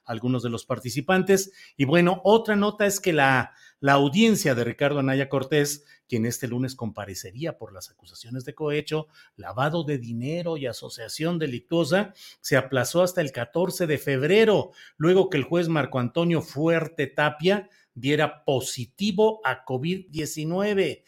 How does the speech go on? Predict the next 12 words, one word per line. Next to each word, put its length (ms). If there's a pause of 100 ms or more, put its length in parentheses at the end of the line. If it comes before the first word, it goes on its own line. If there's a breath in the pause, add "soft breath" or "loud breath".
(180)
Esto 300
fue 160
informado 500
por 140
el 80
Consejo 580 (260)
de 120
la 100
Judicatura 880 (220)
Federal. 500
Sin 180
embargo, 540